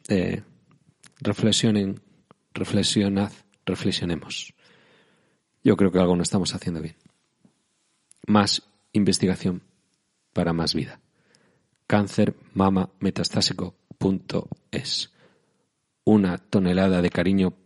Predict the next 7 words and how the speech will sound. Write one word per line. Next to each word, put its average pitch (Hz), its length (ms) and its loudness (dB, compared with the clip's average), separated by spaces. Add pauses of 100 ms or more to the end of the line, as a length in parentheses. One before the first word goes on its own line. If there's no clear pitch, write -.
para 87 240 0
todas 90 300 2
las 87 160 -2
familias 90 560 -2 (840)
que 92 160 2
han 87 200 0
recibido 90 520 0